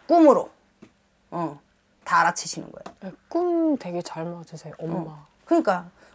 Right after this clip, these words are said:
Speaker 1: 꿈으로 다 아셔. 내 딸이 무슨 일이 있을지, 내 집안에 무슨 일이 있을지, 우환이 있을지,
Speaker 2: 응, 맞아요.
Speaker 1: 좋은 경조사가 있을지
Speaker 2: 응.
Speaker 1: 다 꿈으로 미리 알으셔.
Speaker 2: 아빠도 좀 그러시고 엄마가
Speaker 1: 응.
Speaker 2: 더 그러시고.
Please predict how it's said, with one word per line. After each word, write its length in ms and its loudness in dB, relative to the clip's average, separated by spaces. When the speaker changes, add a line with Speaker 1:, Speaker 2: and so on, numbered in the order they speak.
Speaker 1:
꿈으로 340 8
다 200 2
아셔. 400 -4
내 200 6
딸이 220 8
무슨 320 2
일이 160 0
있을지, 480 -8
내 180 4
집안에 320 8
무슨 320 0
일이 200 -2
있을지, 420 -6
우환이 440 8
있을지, 560 -8
Speaker 2:
응, 200 -16
맞아요. 380 -16
Speaker 1:
좋은 320 8
경조사가 540 6
있을지 520 -6
Speaker 2:
응. 160 -18
Speaker 1:
다 240 6
꿈으로 280 6
미리 260 8
알으셔. 600 6
Speaker 2:
아빠도 640 -2
좀 220 -2
그러시고 580 -8
엄마가 480 0
Speaker 1:
응. 60 -2
Speaker 2:
더 340 -8
그러시고. 340 -20